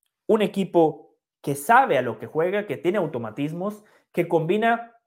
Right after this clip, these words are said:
dos cosas clave en el fútbol de hoy. La fisicalidad, ese físico imponente de sus futbolistas y el buen pie de sus jugadores.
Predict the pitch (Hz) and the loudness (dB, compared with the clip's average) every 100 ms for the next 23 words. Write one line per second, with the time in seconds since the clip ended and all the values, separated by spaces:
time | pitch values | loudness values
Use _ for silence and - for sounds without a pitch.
0 | - 208 214 233 214 - - 190 226 240 | 0 0 0 -6 -6 -8 -6 4 6 6
1 | 143 117 - _ _ _ 147 139 123 175 | 4 -4 -12 _ _ _ -12 -8 -2 0
2 | 165 139 117 120 113 113 _ _ _ _ | 0 0 0 -2 -4 -10 _ _ _ _
3 | _ _ _ - 139 139 160 147 135 123 | _ _ _ -6 -4 -4 -6 -4 -2 0
4 | 123 165 180 175 165 151 - 208 208 160 | 4 6 6 4 -2 -4 -6 -6 -6 -4
5 | 151 139 120 151 202 180 131 131 117 120 | -4 -2 -4 -4 -2 -2 -2 -4 -14 -14
6 | 107 147 233 190 139 - _ _ _ _ | -8 -6 -2 0 -2 -4 _ _ _ _
7 | 131 127 143 165 156 156 180 160 117 - | -8 -4 0 0 0 2 2 0 -6 -10
8 | 110 131 135 120 - | -6 -2 -2 -4 -10